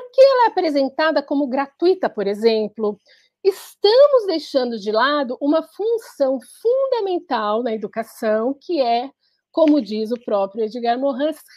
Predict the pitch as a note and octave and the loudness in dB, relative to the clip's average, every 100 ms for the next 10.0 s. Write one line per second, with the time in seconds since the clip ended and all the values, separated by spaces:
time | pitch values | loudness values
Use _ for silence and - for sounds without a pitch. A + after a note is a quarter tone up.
0 | - A4+ A#4 G4 C4 D4 C#5 G4+ D4 - | -8 -4 -2 -4 -2 -2 -2 -6 -8 -6
1 | A#3 G3+ E3 - - _ _ _ _ - | -6 -6 -8 -12 -20 _ _ _ _ -12
2 | E4+ B4+ B4+ G4+ G#4 D4+ - - F#4 G4+ | -4 0 2 2 0 -4 -10 -4 -2 -2
3 | - B3+ C4+ A#3+ C4 B3+ A#3+ A3+ A#3 A3 | -4 -6 -6 -8 -4 -2 -2 -2 -4 -4
4 | A#3+ A3+ A#3 G3+ G#3+ F#3+ F#3+ - - _ | -6 -6 -8 -6 -4 -6 -8 -16 -20 _
5 | - - B3 C#4 D#4 D#4 D#4+ C4+ B3 G4+ | -12 -8 -4 -2 0 0 0 -2 -4 -2
6 | A#4+ - A3+ D4 D4 D4 E4 D4+ F#4+ G#4+ | -2 -2 -2 -2 -2 -4 -4 -4 -4 -4
7 | C4+ B3+ A3 A3 G#3+ G#3+ C#4 F#4 - A#3+ | -4 -4 -4 -6 -8 -8 -6 -8 -10 -12
8 | - A#3+ C#4+ C4+ A3+ F3 - E4 G4+ B3+ | -6 -4 -4 -6 -12 -16 -10 -8 -4 -4
9 | A3+ A3+ G#3+ - A#3 A3 A#3+ G#3+ G#3 | -4 -4 -6 -6 -6 -6 -6 -8 -8